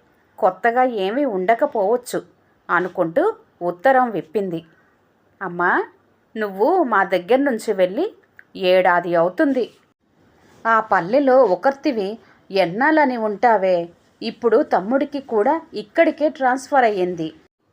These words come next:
ఈ నెలలోనే వచ్చేస్తున్నాడు. ఆఫీస్ లోన్ వచ్చింది. ఇంకా వాడి పొలం మీది డబ్బు కూడా ఉంది కదా. దాంతో మా ఇంటికి దగ్గరే ఫ్లాట్ కొనుక్కున్నాడు. అమ్మా, నువ్వు ఒకర్తివి అక్కడ ఉంటే మాకెలా ఉంటుంది?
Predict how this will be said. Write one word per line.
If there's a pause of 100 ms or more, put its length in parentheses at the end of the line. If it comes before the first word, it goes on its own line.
(380)
ఈ
నెలలోనే
వచ్చేస్తున్నాడు. (420)
ఆఫీస్
లోన్
వచ్చింది. (540)
ఇంకా
వాడి
పొలం
మీది
డబ్బు
కూడా
ఉంది
కదా. (800)
దాంతో
మా
ఇంటికి
దగ్గరే
ఫ్లాట్
కొనుక్కున్నాడు. (680)
అమ్మా, (320)
నువ్వు
ఒకర్తివి
అక్కడ
ఉంటే
మాకెలా
ఉంటుంది?